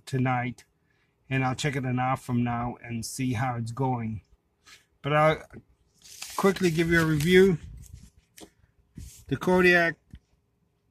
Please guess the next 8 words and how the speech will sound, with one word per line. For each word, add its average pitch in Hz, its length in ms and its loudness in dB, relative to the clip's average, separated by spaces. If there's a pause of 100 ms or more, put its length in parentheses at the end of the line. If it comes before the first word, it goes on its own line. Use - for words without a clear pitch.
(540)
generator 160 600 2
and 151 120 4
the 127 100 -2
K 156 260 2
two 160 200 0
will 135 280 4 (100)
both 151 300 0
have 143 420 2